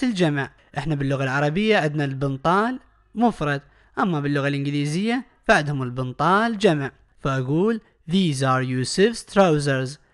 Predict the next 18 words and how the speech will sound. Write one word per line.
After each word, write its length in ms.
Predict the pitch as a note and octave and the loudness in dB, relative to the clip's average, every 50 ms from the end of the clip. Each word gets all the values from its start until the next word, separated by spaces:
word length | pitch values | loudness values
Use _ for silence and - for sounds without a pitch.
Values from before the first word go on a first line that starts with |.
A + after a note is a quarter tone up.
| _ _ _ | _ _ _
هذا 300 | - F3+ F3+ E3+ D3 D3 | 2 4 4 4 4 2
البنطال 680 | C#3 C3+ C3+ D3 C#3+ C#3+ - E3+ F3 F#3+ G#3 G#3+ G#3+ F#3 | 0 -2 -2 -4 -4 -2 0 2 2 4 4 2 2 2
ملك 340 | F3 F3+ G3+ A3 G#3 - | 2 2 2 2 2 2
يوسف. 420 | A#3+ A#3+ A3 F3 - - D#3+ D3+ C#3+ - _ _ _ _ - | 2 4 4 4 2 0 -2 -2 -2 -6 _ _ _ _ -6
"They 40 | C3 | -2
are 360 | C3 C3+ C#3 D3+ E3+ F#3 G3+ | -2 0 2 4 4 4 4
Yusuf's"، 640 | G#3+ G#3+ G#3+ G3+ F3+ - - D#3 D3+ C#3 - - - - | 4 4 4 4 4 4 0 -2 -2 -2 -4 -12 -12 -6
إنه 380 | D#3+ E3 D#3 C#3+ B2+ A#2+ B2+ B2 | -4 -2 -2 -2 -2 -4 -6 -6
ملك 420 | B2 C3+ D#3 F3+ G#3+ B3 - - - _ _ - | -4 0 2 4 2 2 0 -2 -20 _ _ -2
يوسف. 400 | G3 F3+ D3+ C3+ - - B2 A#2 - - _ - - - _ _ _ _ - | 2 2 4 2 2 -2 -8 -8 -10 -14 _ -20 -20 -20 _ _ _ _ -4
يقول 160 | D#3 F3 F3+ | -2 0 2
لك: 160 | F3+ E3+ - | 0 0 0
"مثل 280 | A3 B3 - - A3 F#3 | 0 -2 0 0 0 0
ما 280 | F3+ E3+ D#3 D3+ D3 | 0 0 0 0 0
عبرت 500 | B2+ D3+ D3+ D3 D3+ F#3 F3+ D#3+ C#3+ - | 0 -2 -4 -2 0 2 2 2 0 -2
عن 140 | C3+ C#3+ D3 | -2 -4 -2
هذه 220 | C#3+ F3 F#3 F#3 | 0 0 0 0
الأشياء 600 | F3 E3 D#3 D3+ - - E3 D3+ C#3+ C3 B2 - | 0 0 0 -2 -2 -2 -2 0 0 -2 -2 -6